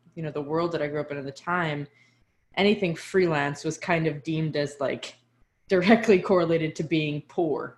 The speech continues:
or not, like, being, like, not going anywhere in life. And the, like, the last thing that, you know, eh, your family wants for you, especially when you're,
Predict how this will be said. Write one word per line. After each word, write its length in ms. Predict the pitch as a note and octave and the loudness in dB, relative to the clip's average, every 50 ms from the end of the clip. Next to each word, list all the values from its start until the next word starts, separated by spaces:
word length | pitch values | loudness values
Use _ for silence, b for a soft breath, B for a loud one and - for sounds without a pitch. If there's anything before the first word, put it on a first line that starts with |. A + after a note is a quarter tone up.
| _ _ | _ _
or 180 | E3+ F3 E3 | -2 -2 0
not, 240 | E3 D#3+ D#3+ D#3 - | 0 0 0 0 0
like, 240 | D#3 D3+ C#3 - - | 0 -2 -2 -2 -2
being, 380 | F3 D#3+ D#3 D3+ D3+ D3+ C#3 | -2 -2 0 -2 -4 -6 -4
like, 300 | - D#3 D3+ C#3+ - - | -4 -4 -4 -4 -6 -6
not 280 | F3 F3 E3 - E3 D3 | -4 -4 -4 -4 -6 -4
going 300 | - D#3 E3 E3+ E3+ D#3+ | -2 -2 0 0 0 -2
anywhere 300 | D3+ D3 C#3+ D3 D3 C#3+ | -2 -2 -2 -2 -4 -4
in 120 | C#3 C#3 | -4 -6
life. 220 | C#3+ C#3 C#3 C#3 - | -6 -6 -6 -6 -8
And 100 | D#3 D3+ | -8 -6
the, 100 | D3+ C#3+ | -4 -4
like, 220 | - C#3+ D3+ - | -4 -6 -8 -6
the 100 | - D#3 | -6 -2
last 400 | C#3+ D3 D3+ D3+ D#3 D#3 - - | -2 0 0 0 -2 -2 -6 -6
thing 180 | - D#3 D#3 D#3 | -6 -4 -4 -4
that, 220 | D3 C#3+ - - b b b b b b b b b b b _ | -4 -6 -8 -10 b b b b b b b b b b b _
you 80 | F3 E3 | -6 -4
know, 160 | D#3+ D3+ D3 C#3+ C#3 - _ _ _ - - - _ | -2 -2 -4 -6 -8 -12 _ _ _ -20 -20 -20 _
eh, 180 | - A2+ - - | -10 -8 -8 -8
your 200 | - A2+ D3 D#3+ | -8 -10 -10 -10
family 380 | D3 - - F3 E3 E3 D#3 D3+ | -8 -2 0 0 0 2 0 -2
wants 280 | C#3+ C#3+ D3 D#3+ F3+ - | -4 -2 -2 -4 -4 -4
for 120 | - D#3+ | -6 -4
you, 80 | D3 D3 | -4 -4
especially 400 | D3 - - E3 D#3+ - E3 D3 | -4 -4 -6 -6 -4 -2 -4 -4
when 160 | C#3+ D3+ C#3+ | -4 -4 -4
you're, 200 | D3 D3 C#3+ - | -4 -6 -6 -8